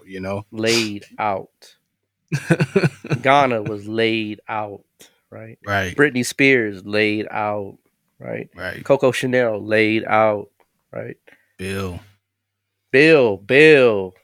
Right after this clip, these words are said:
Speaker 2: Bill. And Bill was talking, right? Bill was talking. And now, he, he, here's the thing. Bill had something similar. All that power,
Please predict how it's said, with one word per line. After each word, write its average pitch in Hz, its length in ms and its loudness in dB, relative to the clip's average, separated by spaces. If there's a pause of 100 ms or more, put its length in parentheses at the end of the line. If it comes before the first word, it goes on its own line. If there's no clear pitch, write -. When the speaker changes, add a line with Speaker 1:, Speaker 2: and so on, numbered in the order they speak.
(240)
Speaker 2:
Bill. 135 720 6 (140)
And 113 200 -6
Bill 156 280 6
was 131 140 -4
talking, 170 540 2
right? 110 360 -6 (1120)
Bill 123 600 4 (100)
was 107 180 -14
talking. 131 600 0 (260)
And 107 340 -8
now, 131 440 2 (400)
he, - 340 -14
he, 139 100 -12
here's 185 200 -4
the 156 100 -4
thing. 135 380 -2 (720)
Bill 135 280 0
had 123 380 -4
something 127 600 -6
similar. 120 580 -6 (300)
All 127 180 0
that 117 220 2
power, 123 680 2